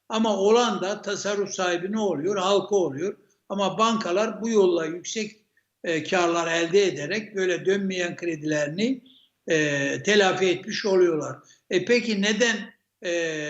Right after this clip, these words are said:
bu dönmeyen krediler bu kadar arttı? Bunun sebebi hükümettir. Tabii hükümet dikkat edersek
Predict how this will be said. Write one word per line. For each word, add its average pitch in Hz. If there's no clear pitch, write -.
bu 151
dönmeyen 175
krediler 160
bu 151
kadar 160
arttı? 160
Bunun 214
sebebi 202
hükümettir. 180
Tabii 190
hükümet 214
dikkat 214
edersek 208